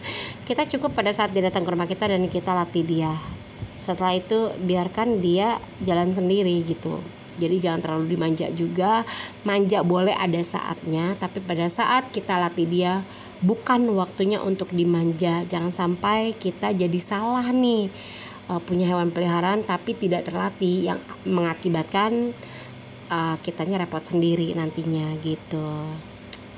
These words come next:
Oke, kalau gitu sampai di sini dulu video saya hari ini.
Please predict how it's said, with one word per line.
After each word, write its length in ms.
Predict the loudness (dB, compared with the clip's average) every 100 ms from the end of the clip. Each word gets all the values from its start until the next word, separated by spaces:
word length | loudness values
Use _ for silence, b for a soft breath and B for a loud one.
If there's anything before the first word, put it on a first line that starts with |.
| B B B B B B B
Oke, 800 | 0 2 2 2 2 4 4 4
kalau 160 | 2 2
gitu 720 | 2 0 4 4 6 6 4 4
sampai 320 | 2 2 2
di 80 | 2
sini 240 | 2 0
dulu 320 | 2 4 4 4
video 400 | 2 2 2 2
saya 720 | 2 2 4 4 4 2 0 -2 -8 -16 B B B -4
hari 240 | 0 0
ini. 720 | 2 4 6 6 8 6 6